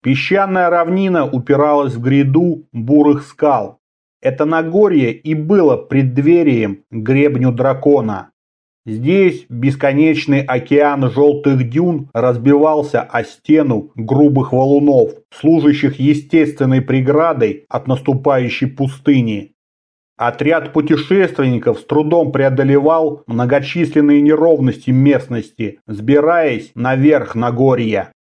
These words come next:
Их верблюды шли ужасающе медленно, и путники молились, чтобы они не поломали ноги, споткнувшись об острые камни.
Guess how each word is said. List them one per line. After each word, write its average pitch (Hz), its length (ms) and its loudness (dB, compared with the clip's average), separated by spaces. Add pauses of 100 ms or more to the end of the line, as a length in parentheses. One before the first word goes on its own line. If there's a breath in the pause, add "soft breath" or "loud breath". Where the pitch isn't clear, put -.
(260)
Их 165 240 -6
верблюды 170 720 2
шли 175 520 -4
ужасающе 139 840 0
медленно, 123 880 -2
и 135 80 0
путники 151 640 0
молились, 151 680 0
чтобы 135 380 -2
они 147 400 -2
не 147 140 4
поломали 147 580 0
ноги, 151 640 -2
споткнувшись 135 920 -2
об 120 260 -8
острые 143 480 0
камни. 123 640 -4